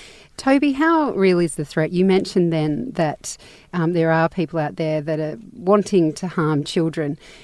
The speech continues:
and we do hear advice about what sort of images we post online.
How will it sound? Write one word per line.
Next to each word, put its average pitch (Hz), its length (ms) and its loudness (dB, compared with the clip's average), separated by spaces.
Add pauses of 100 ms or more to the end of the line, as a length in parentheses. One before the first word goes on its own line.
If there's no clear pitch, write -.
and 196 140 4
we 208 100 4
do 214 200 2
hear 247 260 2
advice 143 480 -2
about 165 260 -6
what - 300 -6
sort 165 200 -2
of 156 60 -4
images 175 460 2
we 151 160 -4
post - 580 -6
online. 160 1000 0